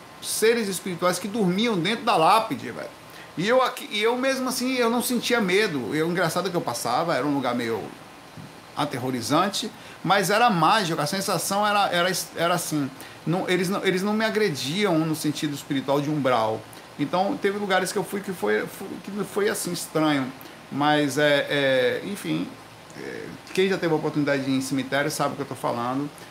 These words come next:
E você ouve, eu não sei se você teve a oportunidade, barulho de caixão. Gente, espírito preso ao caixão. Isto acontece.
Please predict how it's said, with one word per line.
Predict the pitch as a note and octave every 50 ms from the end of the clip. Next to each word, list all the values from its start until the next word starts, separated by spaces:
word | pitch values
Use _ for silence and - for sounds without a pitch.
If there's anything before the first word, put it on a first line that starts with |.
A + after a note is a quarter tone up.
| - - -
E | B2+
você | B2 C3+ - - D3+
ouve, | C#3 C#3 D3 D#3+ E3+ E3+ D#3+ D3 D#3+ E3+ F3 F3 D#3+ - -
eu | C#3+
não | B2 A#2+
sei | - C3
se | A#2+ -
você | A#2+ - - A2+
teve | A2+ B2+ A#2
a | A#2+
oportunidade, | A#2 B2+ B2 C3+ B2+ A#2+ A#2+ B2 C3 C3+ C3+ C#3+ D3 - - - - -
barulho | - D3 D#3 D3+ C#3+ C#3 D3+ D3
de | C#3 D3+
caixão. | - E3+ D3 C#3+ - A#2+ F#2 - - - A#2
Gente, | G#2 C3+ C#3+ C#3+ D#3 D#3 D#3 - - D#3+ D3
espírito | C#3+ - - - - D#3 D3+ D#3 E3+ F3 E3+ - F3 D#3+ -
preso | - D3+ D#3 D#3+ D#3+ D3 D3+ E3 E3
ao | - D3+ D3+ E3
caixão. | E3 F#3+ F3 E3 - - C#3 B2 A2+ -
Isto | D#3+ D#3+ E3 - - - F3 - - -
acontece. | D3+ D#3+ D#3 - - F#3+ F3 D#3 - C3 A#2+ A2+ G#2+ - - -